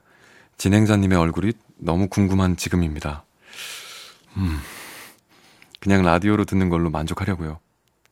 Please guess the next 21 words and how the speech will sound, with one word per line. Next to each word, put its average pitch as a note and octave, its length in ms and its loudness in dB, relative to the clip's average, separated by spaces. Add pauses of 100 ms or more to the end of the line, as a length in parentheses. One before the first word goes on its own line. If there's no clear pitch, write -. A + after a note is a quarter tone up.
(180)
그래요. D2 380 -8 (840)
잘하셨어요. - 480 -10 (960)
조심스럽고 G#2+ 640 6
쑥스러워하면서 F#2 1120 4
첫 - 160 -6
바-, C3 160 4 (120)
첫 - 120 -4
생방송을 G#2 640 2
진행하시는 F2 580 0
것 D#2 80 -2
같은데요. E2+ 520 -2 (800)
그 - 140 -10
처음의 D#3 480 6
설렘 A#2 400 6
잊지 E2+ 180 -2
마시고 D#2 480 0 (1040)
이 - 40 -2
시각에 E2+ 480 2
매일 E2 200 -2
찾아와 F#2 280 -6
주세요. D#2+ 420 -10